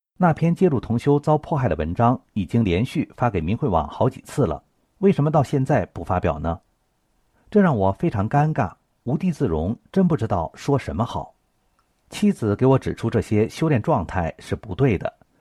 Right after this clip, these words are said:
她暴露出来的是怕心、显示心、自大的心、不能被人说的心、干事心等等人心。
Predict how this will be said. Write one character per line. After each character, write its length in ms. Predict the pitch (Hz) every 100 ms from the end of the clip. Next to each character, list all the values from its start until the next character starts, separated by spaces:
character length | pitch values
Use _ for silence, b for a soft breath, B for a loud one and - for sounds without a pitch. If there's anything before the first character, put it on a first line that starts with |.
| b b
她 140 | - 127
暴 160 | 131
露 140 | 90 92
出 120 | 123
来 140 | 85
的 220 | 85 85 -
是 140 | -
怕 260 | - - 85
心、 300 | - 104 110 _
显 280 | - 107 -
示 180 | - 117
心、 300 | - 95 - _ -
自 140 | 160
大 200 | 160 113
的 80 | -
心、 260 | - 95 - b b b
不 100 | -
能 160 | 151 131
被 140 | 156
人 180 | 85 90
说 220 | - 180
的 100 | 180
心、 280 | 90 87 85 - _ _ -
干 180 | 175
事 180 | 135 170
心 280 | - 104 98 _
等 160 | - 101
等 160 | 101 71
人 180 | 73
心。 260 | 71 87